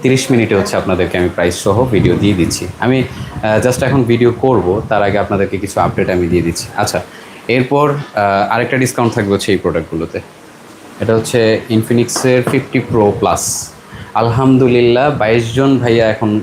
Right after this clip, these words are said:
বর্তমানে আমাদের সাথে যুক্ত আছেন। আচ্ছা, আহ, এটাতে হচ্ছে আমরা একটা বেস্ট প্রাইস দেব। আচ্ছা, এরপর আরও বেস্ট প্রাইস পাবেন হচ্ছে এই যে এইটাতে। এখানে দুইটা ইউনিট আছে আমাদের, তিনটা ইউনিট ছিল, একটা চলে গেছে। এটা হচ্ছে,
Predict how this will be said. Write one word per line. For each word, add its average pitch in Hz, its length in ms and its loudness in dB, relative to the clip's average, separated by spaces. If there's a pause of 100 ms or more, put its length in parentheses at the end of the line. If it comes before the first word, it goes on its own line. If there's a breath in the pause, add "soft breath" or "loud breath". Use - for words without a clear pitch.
বর্তমানে 101 400 0
আমাদের 92 280 0
সাথে 104 380 -2
যুক্ত 104 280 -2
আছেন। 110 380 2 (640 loud breath)
আচ্ছা, 87 240 -4
আহ, 85 80 -2 (760)
এটাতে 123 480 0
হচ্ছে 127 260 0
আমরা 104 220 0
একটা 95 180 -2
বেস্ট 90 240 -2
প্রাইস 85 200 -2
দেব। 82 200 -4 (580)
আচ্ছা, - 320 -4 (120)
এরপর 127 420 2 (160)
আরও 131 260 0 (100)
বেস্ট 113 260 -2
প্রাইস - 220 0
পাবেন 104 300 2
হচ্ছে 135 540 0
এই 98 120 0
যে 85 140 -2 (460)
এইটাতে। 92 400 -4 (880)
এখানে 156 240 2
দুইটা 117 280 2
ইউনিট 131 320 2
আছে 110 200 0
আমাদের, 104 320 2 (460)
তিনটা 120 240 0
ইউনিট 123 260 2
ছিল, 104 200 0
একটা 101 220 0
চলে 104 280 0
গেছে। 87 240 -2
এটা 110 180 -2
হচ্ছে, 143 360 0